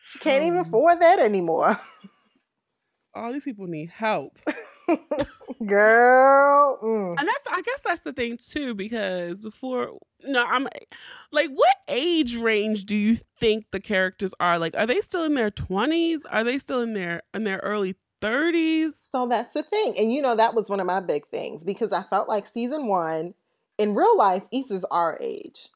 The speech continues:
Speaker 1: So season
Speaker 2: Mm-hmm.
Speaker 1: one, I felt like, "Okay, this is relatable. This is believable." Now it's like she's fresh out of undergrad.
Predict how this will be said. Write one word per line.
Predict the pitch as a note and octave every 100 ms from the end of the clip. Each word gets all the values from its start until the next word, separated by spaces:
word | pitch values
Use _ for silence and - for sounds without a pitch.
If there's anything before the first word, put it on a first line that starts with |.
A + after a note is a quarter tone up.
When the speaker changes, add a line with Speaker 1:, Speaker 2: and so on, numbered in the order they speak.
| _
Speaker 1:
So | - A3
season | G3+
Speaker 2:
Mm-hmm. | G3+ D#4+ C#4 A#3
Speaker 1:
one, | A#3 G3+
I | G3+
felt | G3+ F3+
like, | F3 -
"Okay, | E4+ C#4+ F3+ D#3 D3+ D3+
this | G#3+ -
is | C4
relatable. | C#4 G#3 F#3 F3 E3+ E3+
This | E3+
is | F3+
believable." | F3 F3+ F3+ D#3+ D#3+ E3+
Now | E3+ B3 A#4 A4 F#4+
it's | D#4 C4+
like | - B3
she's | - G4+ -
fresh | A#3+ A#3
out | A3+ G#3
of | G#3
undergrad. | D4+ G4 G3+ E3+ - -